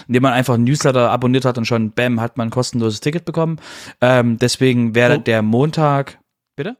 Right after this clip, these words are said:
Speaker 2: Wobei, ich meine, gestern oder vorgestern hätte ich noch ein, äh, Kurznachricht auf, äh, äh, dem entsprechenden Mastodon-Instanz gesehen, ähm,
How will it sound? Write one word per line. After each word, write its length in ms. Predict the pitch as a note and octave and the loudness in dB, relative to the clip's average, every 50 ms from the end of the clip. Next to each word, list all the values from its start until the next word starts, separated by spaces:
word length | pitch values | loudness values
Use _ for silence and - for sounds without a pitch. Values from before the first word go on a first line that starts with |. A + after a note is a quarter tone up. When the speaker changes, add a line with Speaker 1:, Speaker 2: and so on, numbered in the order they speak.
| _ _ _ _ _ _ | _ _ _ _ _ _
Speaker 2:
Wobei, 320 | - C#3 C#3+ C#3 D3 D#3+ | -4 -2 0 0 0 0
ich 120 | D#3+ D3 - | 0 0 0
meine, 140 | D#3+ D#3 C#3+ | 0 0 2
gestern 280 | D#3+ E3+ E3 - F#3+ | 0 0 0 0 0
oder 60 | D#3 | 0
vorgestern 400 | C#3+ - E3+ E3+ F#3+ D#3+ - D#3+ | 0 0 0 0 0 0 0 0
hätte 140 | C#3+ D3 D#3+ | 0 0 0
ich 120 | D#3+ - - | -2 0 2
noch 160 | D#3+ D3+ D3 | 2 2 4
ein, 220 | D3+ D3 C#3+ D3+ | 2 2 2 2
äh, 440 | D3+ C#3+ C#3 C#3 C#3 C#3 C#3 C#3 C3+ - - - - - - - - - _ - - - | 2 2 2 2 2 2 2 0 -2 -4 -8 -16 -20 -20 -20 -20 -20 -20 _ -20 -14 -4
Kurznachricht 720 | - D#3 D#3+ - - - D#3 D#3 D3+ - D#3+ D3 - G3+ | -2 -2 -2 -2 0 0 0 2 2 0 0 0 0 0
auf, 340 | D#3 C#3 C3+ C3 B2 - - | 2 2 2 0 -2 0 0
äh, 40 | D3 C#3 C#3 C3+ C3+ C#3 C3+ C3+ C3+ C3+ C3+ C3+ C#3+ E3 - D3+ C#3+ C#3 C#3 | 2 2 2 2 2 2 2 2 2 2 2 2 0 0 0 0 0 0 0
äh, 60 | C#3 | -2
dem 120 | B2 C3+ C#3 | -2 -2 -2
entsprechenden 380 | C#3 B2+ - - C#3 - - | -2 -2 -4 -4 -4 -2 -2
Mastodon-Instanz 680 | C#3 - - D3 C#3+ C#3+ C#3 B2+ - - C#3 C3 A2+ - | -2 -2 0 0 0 0 0 0 -2 -2 -2 -2 -2 -2
gesehen, 380 | - C3+ B2 C3+ C3+ C3+ D3 G3+ | -2 0 0 2 2 0 0 0
ähm, 280 | E3+ C#3+ C3+ C3 B2+ | 0 0 0 0 -2